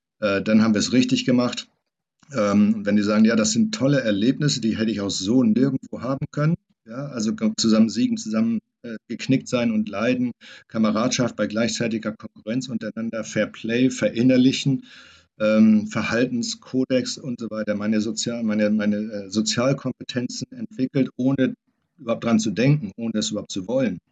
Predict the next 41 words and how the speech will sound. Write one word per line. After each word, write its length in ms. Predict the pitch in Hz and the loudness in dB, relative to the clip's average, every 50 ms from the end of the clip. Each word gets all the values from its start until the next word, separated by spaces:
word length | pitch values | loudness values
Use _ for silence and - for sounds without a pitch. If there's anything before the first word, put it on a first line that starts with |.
| _ _ - | _ _ -16
Ja? 200 | 87 90 107 123 _ _ _ _ _ _ _ _ _ _ | -14 -12 -12 -12 _ _ _ _ _ _ _ _ _ _
So 140 | - 120 107 _ | -12 -12 -12 _
bin 100 | - - | -8 -8
ich 80 | 101 82 | -8 -8
dr-, 220 | - 131 - 110 107 _ _ - - - - - _ - | -8 -12 -14 -14 -18 _ _ -18 -18 -16 -18 -20 _ -20
ein, 80 | - - _ | -20 -16 _
ein, 260 | - 107 104 101 104 | -2 -2 0 2 2
habe 140 | 95 104 107 | 0 0 0
ich 60 | 101 | 2
meine 180 | 107 107 107 101 | 4 4 4 4
sozialen 500 | 107 113 110 - - 117 123 131 131 - | 0 -4 -4 -2 -2 0 2 2 2 2
Kompetenzen 640 | - 120 - 117 107 - 117 127 143 131 - 127 | 0 -4 -8 -8 -6 -2 0 0 2 2 0 -2
gestärkt, 680 | 107 110 107 - - - 113 113 123 139 135 - - - _ _ _ _ _ _ _ _ _ _ - | 0 0 -2 -2 -2 -2 0 0 0 0 0 -4 -8 -18 _ _ _ _ _ _ _ _ _ _ -2
ähm, 340 | 107 107 107 110 107 107 110 | 2 6 8 8 8 8 6
und 160 | 151 156 151 | 6 4 4
vieles 340 | - - 135 127 123 - - | 6 6 4 4 4 2 2
mehr, 220 | 120 117 113 110 | 2 2 2 2
der 120 | 107 117 117 | 2 2 4
emotionale 720 | 117 120 123 123 - - 123 120 - 117 123 123 120 107 | 4 4 4 4 2 0 0 -2 -2 -4 -2 0 0 0
Wert, 420 | 110 117 117 120 120 113 - - - | 0 0 0 0 -2 -4 -6 -4 0
den, 300 | 123 117 117 117 113 104 | 2 4 4 4 2 2
den 240 | - 117 113 113 | 0 0 0 0
die 80 | 107 110 | 0 -2
spannenden 480 | 107 - - 127 123 123 120 117 113 107 | -4 -4 0 2 4 4 6 4 4 2
Wettkämpfe 500 | 117 113 - - 113 110 107 110 107 95 | 2 -2 -2 0 0 0 0 0 -4 -8
haben 200 | 98 104 101 _ | -8 -10 -10 _
und 160 | - 113 110 107 | -12 -14 -12 -10
so 80 | 107 92 | -8 -4
weiter. 320 | 82 85 87 101 110 110 - - - - _ _ _ | -2 -2 0 0 0 -2 -2 -8 -20 -20 _ _ _
Das 140 | - 117 107 | -10 -8 -4
bekommt 340 | - - - - 135 - - | -4 -4 -2 -4 -4 -2 0
ja, 80 | 123 120 117 _ _ _ - 131 - | 0 0 0 _ _ _ -10 -6 -2
äh, 160 | 120 113 110 | -2 -2 -2
bekommt 340 | 110 110 113 - 127 131 - | -2 -6 -10 -8 -8 -6 -2
man 120 | 127 117 | 0 2
ja 80 | 110 110 | 4 6
nirgendwo 320 | 110 110 117 110 101 104 - | 6 4 4 2 -2 -6 -10
anders, 400 | 92 90 - 76 69 - - _ _ _ _ | -10 -8 -8 -6 -8 -8 -12 _ _ _ _
nicht? 240 | - 80 85 85 85 _ _ _ _ _ _ _ _ _ | -20 -18 -18 -18 -18 _ _ _ _ _ _ _ _ _
Und, 360 | - 107 101 101 - - - 120 | -6 -4 -4 -4 -4 -6 -4 -2
ähm, 440 | 113 104 101 98 95 90 87 85 | 0 2 2 2 2 2 0 0